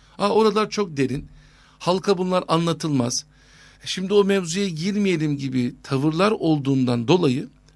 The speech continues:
bu insanların sorguladıkları, vicdanen sorguladıkları,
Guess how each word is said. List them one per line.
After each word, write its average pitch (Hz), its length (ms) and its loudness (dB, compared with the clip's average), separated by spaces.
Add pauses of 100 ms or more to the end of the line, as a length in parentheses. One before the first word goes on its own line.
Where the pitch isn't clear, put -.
bu 202 100 -4
insanların 156 760 2 (720)
sorguladıkları, 170 1160 2
vicdanen 160 540 2
sorguladıkları, 131 1300 -4